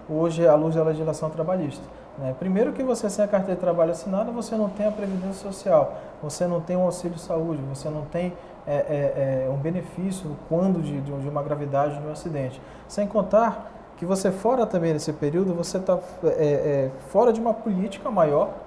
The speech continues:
né, pra que lá na frente esse jovem, ele vá precisar, inclusive, da sua aposentadoria. Então, a não assinatura de carteira, ela contribui negativamente pra esse contexto.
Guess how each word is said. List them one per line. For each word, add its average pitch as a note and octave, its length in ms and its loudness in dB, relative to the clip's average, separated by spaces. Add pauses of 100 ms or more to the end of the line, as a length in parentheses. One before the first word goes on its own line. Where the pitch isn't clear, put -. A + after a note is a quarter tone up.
(320)
né, E3 140 0
pra F#3+ 140 0
que F#3 120 -2
lá G#3 160 4
na B3 120 -4
frente F#3+ 300 -4
esse D#3+ 220 -6
jovem, D#3+ 420 4 (360)
ele F3 160 2
vá F3 200 0
precisar, F#3 480 -2
inclusive, E3+ 400 -4
da A3+ 80 -6
sua A3 140 -8
aposentadoria. G#3+ 680 -2
Então, F3+ 260 -2
a G3 120 4
não A#3+ 200 0
assinatura F#3 540 -2
de D3+ 140 -6
carteira, F#3 420 -4 (340)
ela G3+ 140 4
contribui G3 440 -2
negativamente G#3 720 0
pra G#3 100 -8
esse G#3 120 -8
contexto. G#3+ 460 -10